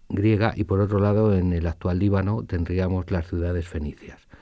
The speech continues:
que aparecen ya configuradas como, como estados independientes,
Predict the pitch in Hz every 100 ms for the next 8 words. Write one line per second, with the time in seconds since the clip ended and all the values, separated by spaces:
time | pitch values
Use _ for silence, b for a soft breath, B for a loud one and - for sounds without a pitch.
0 | B B B - - 85 85 78 87 82
1 | 82 80 82 82 80 82 82 85 87 -
2 | 85 80 78 76 78 - 82 80 - 78
3 | 78 - 85 85 98 98 113 107 127 -